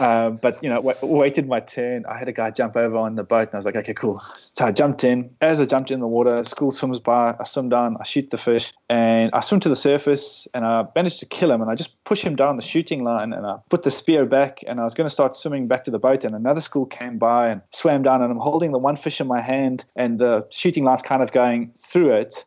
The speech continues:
So I've gotta kind of, like, aim, like, a little bit higher because another shooting line's gonna pull down on the shot,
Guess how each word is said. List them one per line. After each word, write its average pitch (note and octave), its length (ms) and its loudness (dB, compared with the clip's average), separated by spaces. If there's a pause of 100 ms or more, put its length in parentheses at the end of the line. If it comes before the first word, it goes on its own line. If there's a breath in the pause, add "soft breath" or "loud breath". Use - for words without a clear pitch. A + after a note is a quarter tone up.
(120)
So - 160 -2
I've A#2+ 100 -2
gotta C#3+ 180 2
kind C#3 300 -4
of, A#2+ 120 -4
like, A2 260 -4
aim, C3 420 -2 (140)
like, A2 160 0
a C3 60 2
little C#3 200 4
bit A#2+ 120 2
higher C3 340 2
because A#2 240 -8
another B2 240 0
shooting B2+ 280 0
line's A#2+ 220 0
gonna A#2 160 0
pull B2+ 380 -2
down A#2 300 2
on A#2 100 0
the G#2+ 80 -4
shot, D#3+ 400 0